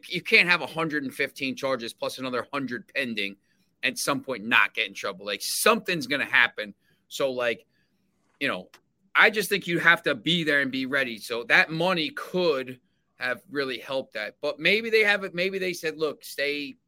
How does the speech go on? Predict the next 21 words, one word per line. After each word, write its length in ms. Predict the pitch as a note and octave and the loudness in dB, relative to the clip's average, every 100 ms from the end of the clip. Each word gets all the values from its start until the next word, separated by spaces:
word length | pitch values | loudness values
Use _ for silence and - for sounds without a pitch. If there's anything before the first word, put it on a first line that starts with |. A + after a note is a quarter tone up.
| _ _ | _ _
till 280 | - C#3 B2+ | -10 -8 -6
this 260 | C3 B2 A#2+ | -6 -8 -8
year 260 | B2 A#2+ | -6 -6
and 100 | A2+ | -6
you're, 180 | A2+ G#2+ G2 | -8 -8 -12
you 80 | G#2+ | -16
know, 220 | G#2+ G#2 - | -16 -18 -12
whatever, 340 | A2 G2+ G2+ | -10 -10 -12
you, 200 | G#2+ A2 G#2+ | -14 -14 -12
we'll 120 | A#2 | -8
let 220 | A2+ A2 | -6 -8
you 80 | G2+ | -10
go." 220 | G2+ F#2+ _ _ - | -14 -14 _ _ -8
Like 180 | C3 | -6
they 80 | B2+ | -6
did 160 | A#2+ B2 | -6 -8
with 200 | A#2 - | -10 -12
Ronaldo 480 | A2 A2 G#2 G#2 F#2+ | -12 -10 -12 -14 -14
back 280 | G2+ G2+ | -14 -14
in, 160 | G2 G2+ | -18 -16
uh, 180 | G#2 | -14